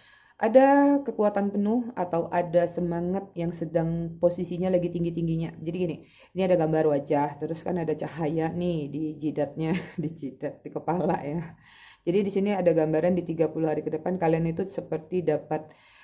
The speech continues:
eh, deep knowing, knowledge tentang pemikiran-pemikiran hal baru. Jadi ada ide-ide, tiba-tiba datang aja idenya.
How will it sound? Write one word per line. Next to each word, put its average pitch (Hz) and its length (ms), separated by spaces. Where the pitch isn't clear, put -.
eh, 156 560
deep 160 160
knowing, 185 560
knowledge 175 480
tentang 156 560
pemikiran-pemikiran 160 1200
hal 156 240
baru. 156 400
Jadi 156 240
ada 160 240
ide-ide, 160 880
tiba-tiba 156 480
datang 170 400
aja 151 240
idenya. 151 480